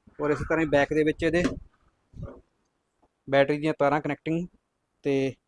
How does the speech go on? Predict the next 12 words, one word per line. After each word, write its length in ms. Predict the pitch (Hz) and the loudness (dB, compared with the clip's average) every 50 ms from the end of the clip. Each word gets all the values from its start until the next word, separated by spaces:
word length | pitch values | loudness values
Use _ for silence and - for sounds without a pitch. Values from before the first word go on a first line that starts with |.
| _ _ - | _ _ -4
ਇੱਥੇ 300 | 151 147 - - 165 156 | -4 -4 0 2 4 4
ਇਹਦੇ 240 | 156 160 160 160 151 - _ _ _ _ _ _ _ _ _ _ _ _ _ _ _ _ _ _ _ _ _ _ - | 6 6 6 4 4 0 _ _ _ _ _ _ _ _ _ _ _ _ _ _ _ _ _ _ _ _ _ _ 2
ਆਊਟਪੁੱਟ 360 | 143 143 139 143 135 143 143 | 4 4 4 4 0 0 2
ਦੇ 80 | 160 156 | 4 4
ਕਨੈਕਸ਼ਨ 280 | 156 151 - - 175 | 4 2 2 0 -2
ਹੋਣਗੇ 300 | 160 156 160 170 175 170 156 - - - - - - | 0 0 0 2 0 0 -2 -4 -16 -20 -16 -10 -6
ਤੇ 80 | 151 139 | -4 -4
ਇੱਥੇ 260 | 135 - - 170 156 - | -4 0 0 0 0 0
ਇਨਪੁੱਟ 280 | 160 143 139 151 143 139 | -2 -2 0 0 0 0
ਦੇ 100 | 139 139 | 0 -2
ਕਨੈਕਸ਼ਨ 340 | 139 135 127 - - 135 | -2 -2 -4 -6 -8 -10
ਹੋਣਗੇ। 260 | 123 123 127 123 117 | -8 -8 -8 -8 -10